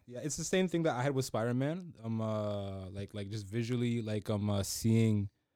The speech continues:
like, um, kn-, knowing who Spider-Man is to me and even who Spider-Man is in the M C U, and then seeing, like, the character that they've, um, uh, chosen, obviously for whatever reasons, it's like, eh,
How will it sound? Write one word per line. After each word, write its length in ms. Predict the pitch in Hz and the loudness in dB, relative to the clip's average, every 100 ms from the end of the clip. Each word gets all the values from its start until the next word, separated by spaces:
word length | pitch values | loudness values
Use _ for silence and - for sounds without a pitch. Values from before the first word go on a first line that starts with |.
| _ _ _ | _ _ _
like, 300 | 107 110 - | -6 -6 -2
um, 240 | 110 107 | -2 0
kn-, 180 | 117 110 | 0 0
knowing 220 | 120 139 | 2 2
who 100 | 131 | 2
Spider-Man 480 | 131 - 117 117 113 | 0 2 4 6 4
is 120 | 113 - | 2 0
to 80 | |
me 180 | 101 117 | 2 6
and 80 | 135 | 6
even 200 | 117 113 | 6 6
who 100 | 107 | 4
Spider-Man 380 | - 104 107 107 | 2 0 2 2
is 100 | 101 | 2
in 80 | 104 | 2
the 80 | |
M 80 | 101 | 2
C 140 | - 101 | 0 0
U, 320 | 107 139 131 | 4 4 4
and 120 | 110 | 2
then 220 | 104 98 | 2 0
seeing, 320 | 95 110 107 | -2 0 2
like, 140 | 104 95 | 0 -2
the 80 | 92 | -4
character 480 | 104 104 101 120 | 0 0 2 4
that 140 | 110 87 | 4 2
they've, 200 | 95 98 | -4 0
um, 180 | 98 98 | -2 0
uh, 120 | 87 | -2
chosen, 420 | 104 107 120 135 | 0 0 2 0
obviously 380 | 92 92 92 95 | -2 -4 -4 -6
for 140 | 101 | -6
whatever 220 | 98 92 90 | -4 -4 -4
reasons, 500 | 101 110 147 165 101 | -4 -2 -2 -2 -6
it's 120 | 101 | -4
like, 180 | 101 - | -4 -2
eh, 240 | 120 123 | 0 0